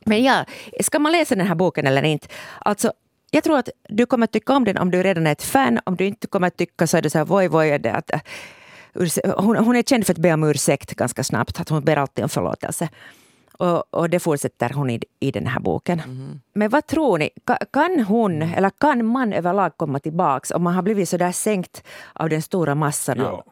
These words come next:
Speaker 3: jag tror. Jag tror att Lina Damham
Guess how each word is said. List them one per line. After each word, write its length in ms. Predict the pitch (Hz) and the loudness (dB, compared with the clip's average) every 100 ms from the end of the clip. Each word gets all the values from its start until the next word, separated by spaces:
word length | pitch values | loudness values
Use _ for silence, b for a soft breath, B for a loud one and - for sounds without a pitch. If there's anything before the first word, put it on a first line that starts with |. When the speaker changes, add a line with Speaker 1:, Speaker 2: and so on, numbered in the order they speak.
| _ - | _ -10
Speaker 3:
jag 160 | 104 | -10
tror. 140 | - - _ _ _ _ _ _ _ _ _ _ _ | -10 -20 _ _ _ _ _ _ _ _ _ _ _
Jag 140 | 160 | 2
tror 160 | 185 156 | 4 4
att 60 | |
Lina 220 | 131 131 120 | 4 4 4
Damham 440 | 139 113 101 92 | 4 2 -2 -6